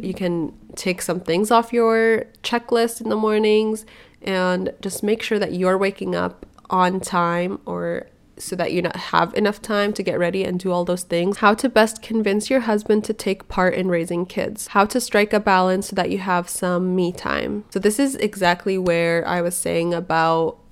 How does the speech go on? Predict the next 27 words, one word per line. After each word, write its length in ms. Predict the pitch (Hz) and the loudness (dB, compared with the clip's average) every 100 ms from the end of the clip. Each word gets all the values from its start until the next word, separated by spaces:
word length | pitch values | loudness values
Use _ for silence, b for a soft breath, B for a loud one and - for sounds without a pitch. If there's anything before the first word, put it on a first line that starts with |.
| - _ | -20 _
splitting 500 | - - - 185 180 | -12 -12 -4 0 2
up 120 | 180 185 | 0 -2
tasks 600 | - 185 175 180 - - | -6 -2 -2 -4 -10 -12
in 120 | 196 175 | -6 -6
a 40 | |
household, 880 | 175 175 190 - - 196 202 202 208 B B B | -4 -6 -6 -6 -2 2 2 0 -4 B B B
especially 680 | - - - 214 - 269 285 | -10 -4 2 2 2 2 4
when 200 | 277 214 | 4 4
you 100 | 208 | 2
have 220 | 208 190 - | 0 -4 -6
kids 420 | - 175 180 180 | -4 0 0 -2
in 160 | 190 | -2
the 100 | 190 | -2
picture. 580 | 185 170 - - 196 220 - | -2 -6 -8 -4 -2 0 -2
It 200 | 185 185 | -6 -2
gets 260 | 190 247 | -4 -2
so 420 | - - 190 185 | -4 -2 0 2
much 200 | 190 190 | 0 -2
harder 640 | - 180 175 170 180 226 285 B B B B B _ 202 | -4 -2 0 2 2 2 0 B B B B B _ -6
because 280 | 196 190 | -2 -2
t-, 220 | 190 - - - | -2 -8 -8 -4
kids 460 | - 196 - - - | 0 0 0 -6 -4
need 240 | 196 196 | -2 0
so 180 | - 196 | -2 -2
much 160 | 185 185 | 0 -2
attention. 760 | 185 - 175 180 190 202 247 - | -6 -4 -4 -2 0 0 0 -2
And, 480 | 196 185 175 170 175 | -4 -2 0 -2 -4